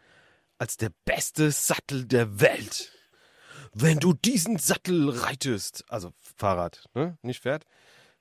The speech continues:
dann wirst du nie wieder Arschschmerzen haben. So bewerben die das, ne? Bester Sattel der Welt, super gepolstert und da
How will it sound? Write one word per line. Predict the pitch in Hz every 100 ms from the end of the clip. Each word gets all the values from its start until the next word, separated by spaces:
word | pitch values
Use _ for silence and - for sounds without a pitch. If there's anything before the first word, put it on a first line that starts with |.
| -
dann | 107 113
wirst | 117 -
du | 147
nie | 151 180 208 151
wieder | 160 139 135 -
Arschschmerzen | 131 110 - 107 98 98 87
haben. | 87 78 80 - _ _ _
So | -
bewerben | 110 104 101 107
die | 85
das, | 85 -
ne? | 117 131 _ _ _ _ _
Bester | - 117 107
Sattel | - 87
der | 82
Welt, | 123 120 -
super | - 160 143 - 101
gepolstert | - - - - - - 98 73
und | 85 92
da | -